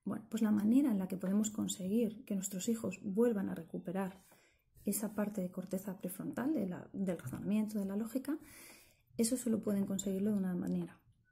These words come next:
ensayando, practicando y sobre todo a través del ejemplo. ¿Quién es la persona que mayor probabilidades tiene de transmitirle a sus hijos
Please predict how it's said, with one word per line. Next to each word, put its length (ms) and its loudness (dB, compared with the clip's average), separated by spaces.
ensayando, 640 -2
practicando 760 2
y 100 10
sobre 300 2
todo 340 0
a 140 -2
través 460 -2
del 140 0
ejemplo. 480 -8
¿Quién 480 2
es 500 -2
la 160 -4
persona 500 -4
que 180 6
mayor 640 2
probabilidades 840 0
tiene 340 0
de 120 -2
transmitirle 680 -2
a 80 -2
sus 240 -2
hijos 500 -4